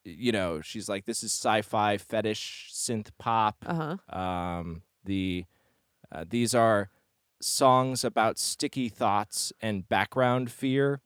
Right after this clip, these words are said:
Speaker 2: There felt like there was, like, a general tentacle theme, too. Like, the aliens had some tentacle
Speaker 1: Um,
Speaker 2: stuff going on.
Speaker 1: dancing hypnotically in place with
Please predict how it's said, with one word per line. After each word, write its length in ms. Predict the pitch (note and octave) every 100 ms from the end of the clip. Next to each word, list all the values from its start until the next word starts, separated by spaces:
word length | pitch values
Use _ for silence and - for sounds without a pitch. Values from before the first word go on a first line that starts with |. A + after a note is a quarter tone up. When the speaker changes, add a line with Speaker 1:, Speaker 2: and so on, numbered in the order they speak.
| _ _
Speaker 2:
There 100 | G#3
felt 220 | - C4+
like 220 | D#4+ C4+ -
there 180 | G3
was, 140 | G3 F3
like, 140 | F3+
a 100 | -
general 460 | D#3+ F3 D#3 D#3 C3+
tentacle 580 | - - D3 D3+ E3 E3
theme, 300 | F#3 E3+ E3
too. 220 | E3+ D#3
Like, 180 | C#3 C#3+
the 120 | - -
aliens 460 | D3+ D#3+ E3 E3
had 180 | F3 E3+
some 120 | F3
tentacle 280 | E3+ F#3 C3
Speaker 1:
Um, 280 | C3+ C#3 C3+
Speaker 2:
stuff 240 | C3+ F3+ -
going 200 | G3 F#3+
on. 60 |
Speaker 1:
dancing 680 | F3 F3 G3 F#3+ G3+ F#3+ F3+
hypnotically 880 | C#3+ D3 E3+ - D3+ E3 E3 - D#3+
in 160 | D3 C3+
place 540 | - F3 A#2+ G#2 -
with 280 | C3 B2+ A#2+